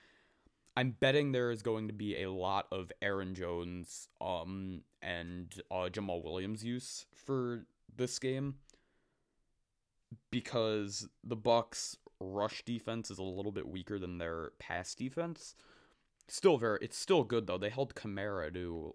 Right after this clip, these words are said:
lo-, relatively low amount of yardage last week. And <sighs> honestly, it's, and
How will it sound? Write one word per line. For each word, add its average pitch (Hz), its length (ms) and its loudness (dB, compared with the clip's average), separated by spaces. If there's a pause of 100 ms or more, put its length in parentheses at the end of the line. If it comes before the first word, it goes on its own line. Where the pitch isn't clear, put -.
lo-, 104 480 0
relatively 113 640 0
low 90 280 -2
amount 80 320 -8
of 87 100 -8
yardage 78 400 -6
last 87 360 -4
week. 69 300 -8 (2500)
And 156 800 0 (1080)
<sighs> - 1900 -20
honestly, 123 760 4 (260)
it's, - 320 0
and 143 300 2